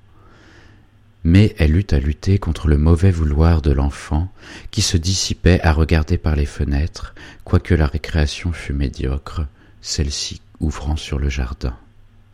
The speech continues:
Angélique ne se passionna guère que pour la lecture. Malgré les dictées,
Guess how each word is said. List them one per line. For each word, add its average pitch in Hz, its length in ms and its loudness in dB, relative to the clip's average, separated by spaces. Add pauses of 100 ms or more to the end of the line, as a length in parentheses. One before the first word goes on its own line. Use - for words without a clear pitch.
(880)
Angélique 92 640 2
ne 87 100 4
se 87 220 0
passionna 85 640 2
guère 87 380 0
que - 80 -2
pour 82 220 0
la 78 100 2
lecture. - 800 -8 (800)
Malgré 80 420 2
les 76 120 2
dictées, 113 600 -6